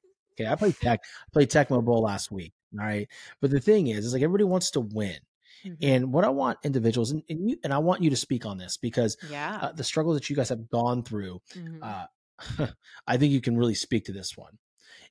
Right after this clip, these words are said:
Speaker 1: If you win a fight, somebody else loses.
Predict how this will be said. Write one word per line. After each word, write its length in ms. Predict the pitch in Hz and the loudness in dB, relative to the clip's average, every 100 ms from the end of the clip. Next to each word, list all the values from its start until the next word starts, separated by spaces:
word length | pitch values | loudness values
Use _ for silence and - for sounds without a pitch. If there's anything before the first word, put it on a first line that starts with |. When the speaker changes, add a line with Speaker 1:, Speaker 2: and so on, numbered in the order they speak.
| _ | _
Speaker 1:
If 220 | 147 131 139 | 4 4 4
you 160 | 220 | 4
win 220 | 208 185 | 4 2
a 40 | 143 | 0
fight, 440 | - 127 95 - | -2 -4 -4 -6
somebody 300 | - 123 117 | -4 0 0
else 240 | 107 101 - | 0 -2 -6
loses. 640 | 101 95 82 - - - | -6 -6 -8 -12 -14 -14